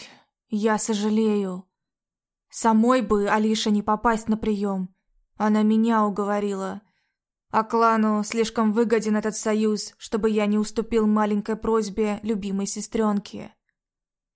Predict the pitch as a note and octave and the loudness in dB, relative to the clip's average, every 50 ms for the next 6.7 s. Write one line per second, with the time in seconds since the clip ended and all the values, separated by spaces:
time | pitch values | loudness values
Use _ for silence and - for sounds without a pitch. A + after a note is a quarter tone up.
0 | _ _ _ _ _ _ _ _ _ _ - G#3 G#3+ A3 A3 G#3+ A3 A3 G#3 A3 | _ _ _ _ _ _ _ _ _ _ -4 0 0 2 2 2 0 -2 -4 -2
1 | A3 A3 G#3 G3+ G3+ - B3 A#3+ A#3 A3+ A3 G#3 G3+ G3+ G#3+ G#3+ G3+ G#3 G3+ - | 0 0 0 0 0 0 2 2 2 2 0 0 0 0 -2 -2 -2 -2 -4 -2
2 | - G#3+ G#3+ G#3 G#3 G3 - - - G#3 G3+ G3+ G3+ G3+ G3 - - - - - | -2 0 -2 -2 -2 -6 -8 -4 -2 -2 -2 -2 -2 -4 -6 -8 -10 -16 -16 -18
3 | _ _ _ _ _ _ _ _ _ _ - A3 F#3+ G3+ C4+ D4 G#3 - - G#3+ | _ _ _ _ _ _ _ _ _ _ -6 -4 0 2 2 2 2 0 -4 -6
4 | F3+ F#3+ A3+ A3+ A3+ A#3 G#3 A3 G3+ G3+ - G#3 G3+ F3+ G3+ G3+ F#3+ F#3+ F#3+ F#3 | -4 -2 -2 -2 0 0 -2 -2 -2 -2 -4 -6 -6 -6 -4 -6 -6 -6 -8 -10
5 | _ _ _ _ _ _ _ _ _ _ _ _ _ _ _ _ - - - C4 | _ _ _ _ _ _ _ _ _ _ _ _ _ _ _ _ -10 -6 -2 0
6 | B3+ A#3 A3+ C4 D4 E4+ E4+ G4+ F#4+ D#4 C4 A#3+ - | 0 0 2 0 0 0 0 -2 -2 -2 -2 -2 -4